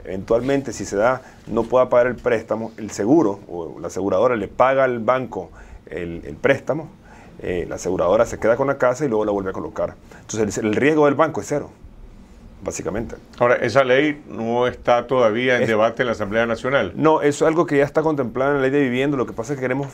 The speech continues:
Speaker 1: eh, que estamos trabajando qué vehículo vamos a utilizar, ya sea a través de aseguradoras privadas, o ya sea a través de indecer,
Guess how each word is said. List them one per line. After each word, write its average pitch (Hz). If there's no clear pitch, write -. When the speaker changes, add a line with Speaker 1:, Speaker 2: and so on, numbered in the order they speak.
Speaker 1:
eh, 107
que 104
estamos 127
trabajando 127
qué 139
vehículo 120
vamos 131
a -
utilizar, 120
ya 117
sea 117
a 104
través 107
de 107
aseguradoras 101
privadas, 120
o 117
ya 101
sea 107
a 95
través 95
de 92
indecer, 123